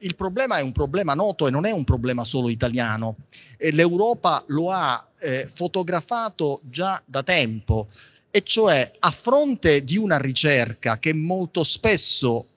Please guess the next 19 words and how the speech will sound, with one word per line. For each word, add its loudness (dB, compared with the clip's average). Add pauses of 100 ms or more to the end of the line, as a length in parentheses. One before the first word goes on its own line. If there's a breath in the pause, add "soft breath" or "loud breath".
(280)
è 0
anche 0
ricerca 0
di -2
alto 0
livello, 0 (500 loud breath)
quello -2
che -6
c'è 0 (120)
è -2
che, 0
eh, -2
c'è 0
una 2
disconnessione -2
tra 0
quella 0
che 2
è -6